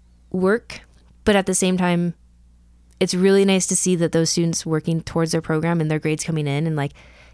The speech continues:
"Yeah, this student was really competitive. That's awesome." Or the student may not be competitive as far as grades, but maybe their essay,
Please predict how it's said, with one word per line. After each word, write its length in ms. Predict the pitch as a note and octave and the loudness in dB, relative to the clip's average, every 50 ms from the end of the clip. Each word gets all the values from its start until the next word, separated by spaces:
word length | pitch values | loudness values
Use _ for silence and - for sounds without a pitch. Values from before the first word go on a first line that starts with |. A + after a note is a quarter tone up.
| - | -14
"Yeah, 300 | - E3 G#3+ A#3 F3 - - - - | -4 -2 -2 -2 -2 -4 -8 -6 -2
this 140 | F#3 F3+ - | 0 0 2
student 240 | - G3 G3 E3+ | 2 2 2 2
was 160 | E3+ F3 E3 D#3 | 0 0 0 -2
really 320 | D3 D3 D#3 E3 F3+ F3+ | 0 2 2 2 2 2
competitive. 500 | - F#3+ E3+ - F3 E3 G3 F#3 F3 C3+ | 0 -2 -4 0 0 0 0 0 0 0
That's 220 | D3 D#3 E3 - - - | 0 -2 -2 -2 -6 -6
awesome." 500 | D#3+ E3+ F3+ F3+ - - D#3+ C#3+ - - | -6 -4 -2 -2 -2 -2 -2 -2 -4 -2
Or 220 | - D#3+ D#3 D#3 D3+ - - - - - - - _ | -2 0 0 0 -2 -6 -18 -20 -20 -20 -20 -20 _
the 100 | - G3+ | -2 0
student 280 | - - A#3+ B3+ B3 A3+ | 0 2 2 2 2 2
may 80 | A3+ | 2
not 160 | G#3+ A3 G#3 G3 | 2 2 2 2
be 120 | G3+ F#3+ | 0 -2
competitive 500 | - F#3+ F#3+ - G3+ F#3+ F#3 F3+ F3 F3+ | -2 -4 -4 -2 -2 -2 0 0 0 0
as 120 | E3+ F3 | -2 -2
far 140 | - F#3+ F3 | -2 0 0
as 100 | E3+ E3+ | -2 -2
grades, 400 | - - A3+ B3 A3 F3+ E3 - | 0 0 2 2 2 2 0 -2
but 160 | - E3 D#3 - _ _ _ _ _ _ _ _ _ _ _ | -2 -4 -4 -4 _ _ _ _ _ _ _ _ _ _ _
maybe 240 | - E3 F3 F#3 G3 | -2 0 2 2 4
their 180 | F#3 F#3 - - | 2 2 2 2
essay, 440 | F#3 F#3+ - - E3+ C3+ - - - | 0 0 0 -2 -2 -4 -6 -8 -14